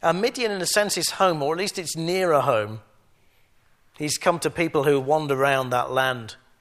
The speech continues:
of Midian and Canaan. And he meets Reuel, who later we'll call Jethro, and finds somebody who's a worshipper of God. Uh,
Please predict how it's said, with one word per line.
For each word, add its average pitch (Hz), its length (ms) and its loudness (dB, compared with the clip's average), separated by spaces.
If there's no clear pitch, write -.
of 117 140 -12
Midian 135 380 -4
and 113 120 -10
Canaan. 131 500 -2
And 135 100 -6
he 160 80 -4
meets 170 300 -8
Reuel, 139 400 -2
who 123 140 -6
later 151 300 0
we'll 127 120 -6
call 123 220 -4
Jethro, 104 580 -6
and 135 100 -12
finds 160 300 -4
somebody 139 320 -6
who's 131 180 -10
a 123 60 -10
worshipper 123 480 -6
of 110 100 -8
God. 110 340 -6
Uh, 78 100 -6